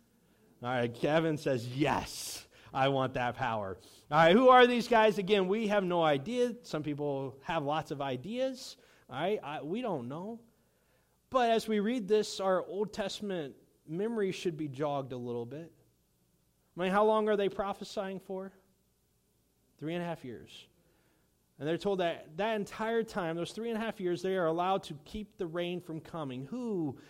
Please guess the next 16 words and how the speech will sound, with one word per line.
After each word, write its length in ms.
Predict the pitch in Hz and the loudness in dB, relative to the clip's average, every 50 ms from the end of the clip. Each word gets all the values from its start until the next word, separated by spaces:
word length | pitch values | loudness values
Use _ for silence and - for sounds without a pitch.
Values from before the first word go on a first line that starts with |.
| - _ | -20 _
in 120 | 170 170 165 | -8 -6 -4
the 140 | 165 165 170 | -2 -2 0
Old 220 | 180 196 196 190 | 0 0 -2 -4
Testament 760 | - - 196 180 170 - - - 156 135 127 120 113 - - - _ _ _ _ | -4 -6 -6 -6 -4 -6 -6 -8 -8 -8 -8 -8 -10 -12 -16 -20 _ _ _ _
prayed 440 | - - - 208 208 208 190 180 180 | -18 -8 -4 -2 2 4 2 2 2
for 100 | - 170 | -2 -8
three 400 | 156 - - 202 196 233 254 262 | -10 -8 -10 -10 -8 -8 -6 -6
and 80 | 254 254 | -4 -4
a 60 | 233 | -4
half 240 | 214 240 226 214 - | -4 -4 -6 -6 -6
years 640 | 240 247 233 165 127 110 - - - - - - - _ _ _ _ _ _ _ _ _ _ _ | -6 -4 -4 -4 -4 -6 -12 -16 -18 -18 -18 -18 -20 _ _ _ _ _ _ _ _ _ _ _
that 140 | - 147 143 | -6 -4 -4
rain 340 | 139 139 165 165 170 165 156 | -2 -2 -4 -2 -2 -2 -2
would 120 | 151 143 139 | -4 -4 -4
not 240 | 131 127 120 - | -6 -8 -10 -12
come? 240 | - 120 104 95 92 | -14 -14 -14 -14 -16